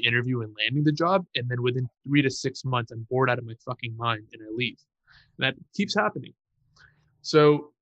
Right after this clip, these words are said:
I, I knew there was something there. And I went to college for four, four years. Amazing, yet painstaking at the same time. Uh, because, like,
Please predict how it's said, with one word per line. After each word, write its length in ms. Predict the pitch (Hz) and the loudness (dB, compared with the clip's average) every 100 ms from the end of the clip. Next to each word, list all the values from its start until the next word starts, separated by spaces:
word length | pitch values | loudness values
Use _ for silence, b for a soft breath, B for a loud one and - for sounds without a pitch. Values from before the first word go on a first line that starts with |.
| - | -2
I, 120 | 147 143 | 0 2
I 60 | |
knew 220 | 147 185 175 | 4 6 8
there 140 | 147 | 8
was 180 | 135 - | 6 2
something 320 | 151 135 127 | 0 0 -2
there. 280 | 120 110 127 117 131 | -2 -2 -6 -12 -4
And 100 | 127 | 0
I 40 | |
went 180 | 131 151 | 0 0
to 80 | 143 | 0
college 460 | 147 143 123 110 - | 2 4 4 0 -10
for 80 | - - | -12 0
four, 400 | 135 135 127 127 _ | 4 4 2 -2 _
four 180 | 143 143 | 2 4
years. 440 | 123 113 - - - _ _ _ - | 4 0 -8 -20 -20 _ _ _ -8
Amazing, 640 | 127 135 165 156 170 156 151 | 0 6 6 6 4 2 0
yet 220 | 127 117 - | -4 -4 -4
painstaking 680 | 139 127 - 123 113 113 | -2 -2 -4 -6 -8 -8
at 100 | 110 | -10
the 100 | 117 | -10
same 280 | - 113 110 - | -12 -10 -10 -14
time. 200 | - 135 - _ b b b - - - | -20 -20 -20 _ b b b -20 -20 -10
Uh, 140 | 50 - 180 | -8 -8 -8
because, 440 | 143 131 143 135 139 | -4 2 4 4 2
like, 200 | 127 | 0